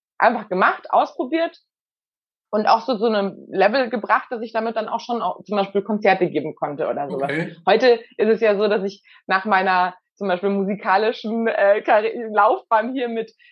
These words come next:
Speaker 1: Saxophon, Klarinette, Klavier und so, dann jetzt aktuell Gitarre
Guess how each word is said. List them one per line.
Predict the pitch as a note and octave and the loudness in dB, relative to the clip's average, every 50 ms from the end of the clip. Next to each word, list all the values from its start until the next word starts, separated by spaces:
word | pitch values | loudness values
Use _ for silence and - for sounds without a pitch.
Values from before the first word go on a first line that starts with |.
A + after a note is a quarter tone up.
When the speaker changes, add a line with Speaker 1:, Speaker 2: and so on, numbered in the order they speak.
| _ _ - | _ _ -2
Speaker 1:
Saxophon, | A3 G#3+ G#3+ - - A#3 F3+ G3+ A3 G#3+ G#3+ | -2 -2 -2 -2 -4 -2 -2 0 -2 -2 0
Klarinette, | G#3 A#3 G3+ G3 G#3+ A3 G#3+ G#3 G#3 G#3+ - - A#3 A3 A3 | 2 0 2 2 2 2 2 2 2 2 2 0 0 0 0
Klavier | G#3 - G#3+ G3+ G3+ F#3 G3 A3 C4 C4+ C4+ A#3 G#3+ | 0 0 0 0 0 -2 -2 -2 0 -2 -2 -4 -4
und | A#3 A3 | -6 -4
so, | A#3 B3+ C4 B3+ - - - - - _ | -4 -4 -4 -6 -8 -20 -20 -20 -6 _
dann | - F#3+ A3 A#3 - - | 0 2 2 2 0 2
jetzt | F#3+ G#3 G#3+ G#3 _ - - | 0 0 0 -2 _ -6 -4
aktuell | - G#3+ - - - - - D3 G#3 A3+ A#3 A#3 - - | -4 -4 -2 -2 -2 0 0 2 2 4 2 2 0 -4
Gitarre | G3+ E3+ G3 - G3+ F#3 F#3 G#3 A3 C4+ C#4+ D#4 E4+ | -6 -8 -8 -6 -2 0 0 2 2 2 0 0 0